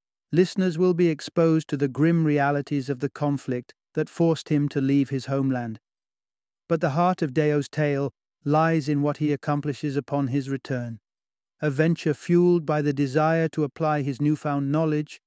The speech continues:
to aid those he left behind. Join him as he endeavors to bring healing and hope back to the place where his journey began, showcasing the power of education and altruism to rebuild and rejuvenate communities crippled by war.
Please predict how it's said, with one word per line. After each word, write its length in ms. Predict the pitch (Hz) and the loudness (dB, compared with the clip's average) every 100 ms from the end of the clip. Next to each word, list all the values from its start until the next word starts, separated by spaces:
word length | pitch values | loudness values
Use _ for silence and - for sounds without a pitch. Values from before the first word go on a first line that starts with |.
| _ _ - | _ _ -2
to 140 | 156 - | -2 2
aid 280 | 160 165 143 | 2 2 2
those 360 | 151 147 147 | 2 2 0
he 120 | 160 | -2
left 280 | 143 147 - | 0 -2 -2
behind. 580 | 143 123 135 123 113 113 _ _ _ _ _ | -4 -2 -4 -4 -8 -10 _ _ _ _ _
Join 340 | - 170 180 185 | 2 4 4 4
him 240 | 175 180 | 4 2
as 160 | 156 135 | 0 0
he 100 | 151 | 0
endeavors 440 | 147 156 156 156 | 2 2 0 0
to 100 | - | -2
bring 240 | 139 156 151 | 0 0 0
healing 460 | 165 170 170 165 | 2 2 2 0
and 120 | 147 | -2
hope 260 | 131 160 165 _ | 0 0 0 _
back 240 | 156 156 | -4 -2
to 100 | - | -6
the 80 | 160 | -6
place 380 | 147 156 156 - | -4 -2 -2 -2
where 100 | 139 | -2
his 160 | 143 127 | -2 0
journey 320 | 147 147 147 | 0 0 0
began, 480 | 143 135 135 135 139 _ _ _ _ _ | -2 -2 -4 -6 -10 _ _ _ _ _
showcasing 680 | - 185 - 175 160 165 156 | 2 2 2 0 0 0 0
the 60 | |
power 440 | - 165 165 165 160 | 0 0 2 2 0
of 120 | 139 | 0
education 640 | 143 139 - 143 127 147 | -2 -4 -2 -4 -2 -4
and 160 | 135 131 | -2 -2
altruism 720 | 131 131 - 127 120 123 127 - _ _ | -2 -4 -2 -2 -2 -2 -4 -6 _ _
to 120 | - 147 | -4 2
rebuild 680 | 170 180 139 165 165 165 | 2 2 0 2 2 0
and 120 | 160 151 | 0 0
rejuvenate 720 | 147 120 165 143 143 135 - | -2 2 2 4 0 -2 -2
communities 640 | 143 147 147 135 139 131 | 0 2 2 2 -4 -6
crippled 460 | - 175 - 147 127 | -2 -2 -2 -8 -4
by 160 | 135 | -4
war. 400 | 131 143 127 98 | -2 0 -2 -4